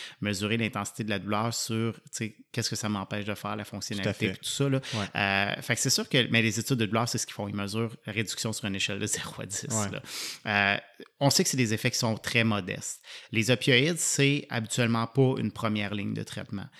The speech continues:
Speaker 1: Euh, donc, il y a plein de conditions, on a plein d'autres médicaments qu'on peut utiliser avant d'utiliser ces médicaments-là. Les opioïdes, ça vient avec beaucoup d'effets secondaires possibles.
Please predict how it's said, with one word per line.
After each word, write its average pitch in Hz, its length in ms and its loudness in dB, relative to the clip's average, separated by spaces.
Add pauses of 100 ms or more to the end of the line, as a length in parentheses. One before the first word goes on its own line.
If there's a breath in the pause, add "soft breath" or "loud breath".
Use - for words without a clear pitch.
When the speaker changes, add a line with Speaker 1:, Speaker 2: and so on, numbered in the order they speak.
(240 loud breath)
Speaker 1:
Euh, 95 420 -4
donc, 113 260 0
il - 20 -2
y 107 40 2
a - 20 -2
plein 151 280 2
de 120 140 0
conditions, 123 760 2
on 117 60 4
a 98 60 -2
plein 123 220 2
d'autres 127 240 0
médicaments 113 520 0
qu'on 107 220 -2
peut 135 400 2
utiliser 107 640 -4
avant 107 300 -4
d'utiliser 107 560 -4
ces - 180 -4
médicaments-là. 98 800 -6 (440 loud breath)
Les 98 160 -4
opioïdes, 113 440 2
ça 110 200 2
vient 120 340 2
avec 113 340 0
beaucoup 120 460 -2
d'effets 110 260 -2
secondaires 104 640 -4 (180)
possibles. 110 540 -2